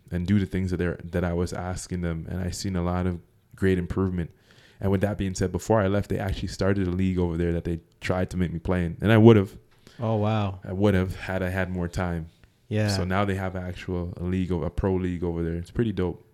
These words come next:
Speaker 2: Yeah, no, no, no. It, um, when I went to your book signing, you talked about that. Um,
Speaker 1: Yep.
Speaker 2: <laughs> you, you said, uh, you talked about, you know, they didn't have anything. They don't have basketball resources.
Speaker 1: Yeah, for sure.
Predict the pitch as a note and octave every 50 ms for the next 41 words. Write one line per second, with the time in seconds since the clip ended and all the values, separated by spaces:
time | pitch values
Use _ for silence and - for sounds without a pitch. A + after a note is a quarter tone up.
0 | _ - A#2+ A#2 A#2+ A#2 A2 A2 A#2 A#2+ A#2+ A2+ A2 A2 A2+ A#2 A#2 G#2+ F#2+ A#2
1 | A#2 A2 G#2+ D2 G2+ G2 D2 - - G2 G2+ G2 G#2 G#2+ G#2+ G#2+ G#2+ - - G#2+
2 | F#2 F2 G2 F#2+ - - G2+ F#2 F2+ F2+ F2 F2+ - - G2 F#2+ - - F#2 E2
3 | F2 E2+ F2 - - F2+ F2 E2+ E2 - - - - D#2+ E2 E2 E2+ E2+ F2+ F#2+
4 | F#2 F2 - - _ _ _ _ _ _ _ _ _ _ _ _ _ - - G2
5 | F#2+ G2 A2 B2+ B2 A2+ - B2 A#2+ G#2+ A2 A2 A2 G#2+ G#2 G2+ G2 G#2 A2 -
6 | G#2 G2 A2 G#2+ G#2+ - - A2 G#2 A2 G#2 G#2 G2+ - - - - - - -
7 | - - - _ _ _ _ _ _ _ _ _ _ _ _ _ _ _ - -
8 | - - - _ _ _ _ _ _ _ - A#2+ B2 A2+ G#2+ G#2 G2+ - - -
9 | - - G#2 - - B2 A#2 - - B2+ A#2+ B2+ B2 C3 B2 A2+ G#2+ A2+ G2+ A2
10 | A#2 A#2 A#2+ A2+ - G#2 F#2+ G2 A#2 B2+ A#2+ - - - G2+ G#2 G#2+ G#2+ F#2+ F#2+
11 | - G#2 G#2 A2+ G#2 - - - A#2 G2+ G2+ G#2 G#2 G#2 G2 G2 G#2+ G#2+ G#2 G2+
12 | G2 F#2+ F#2 E2 D#2+ - - - - - G#2+ G#2 G2+ F#2+ F2+ F2 E2+ E2 - -
13 | - F2+ - - - F#2+ F2+ E2+ F2